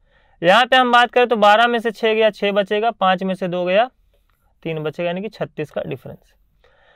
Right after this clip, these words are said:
यहाँ पे अगर हम बात करें तो दो में से दो गए, ज़ीरो और बारह में से छः गए, छः यानी कि साठ का डिफरेंस।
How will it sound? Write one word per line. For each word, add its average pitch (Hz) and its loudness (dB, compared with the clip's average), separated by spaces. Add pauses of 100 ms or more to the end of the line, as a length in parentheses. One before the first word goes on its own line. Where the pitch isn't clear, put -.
(240)
यहाँ 202 4
पे 254 2
अगर 262 6
हम 247 2
बात 240 4
करें 254 0
तो 247 -2
दो 226 2
में 233 -4
से 220 -6
दो 214 0
गए, 202 2
ज़ीरो 190 -2
और 220 0
बारह 180 2
में 185 -4
से 175 -10
छः 175 -6
गए, 180 -4
छः 190 -10
यानी 180 -4
कि 185 -12
साठ 160 -2
का 180 -4
डिफरेंस। 175 -12